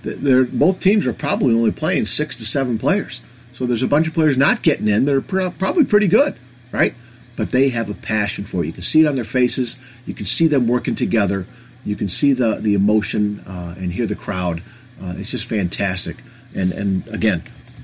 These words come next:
not many good things happen without passion in life, you guys. So find your passion. Find those things that excite you. Find those things that fire you up. Did a quick Facebook video.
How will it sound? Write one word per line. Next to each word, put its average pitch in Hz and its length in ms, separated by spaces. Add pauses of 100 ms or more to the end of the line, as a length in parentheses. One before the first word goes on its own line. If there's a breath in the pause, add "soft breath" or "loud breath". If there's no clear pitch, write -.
(360)
not 143 260
many 139 140
good 120 200
things 120 240
happen 113 280
without 98 240
passion 90 400
in 85 60
life, 85 200
you 90 60
guys. 87 220
So 117 180
find 196 480
your 269 100
passion. 101 440
Find - 500
those - 200
things 180 220
that 147 120
excite - 400
you. 90 140 (320 loud breath)
Find 381 220
those 359 220
things 175 200
that 139 120
fire 143 220
you 143 200
up. - 120 (340 loud breath)
Did 131 120
a 110 40
quick 175 220
Facebook - 440
video. 131 460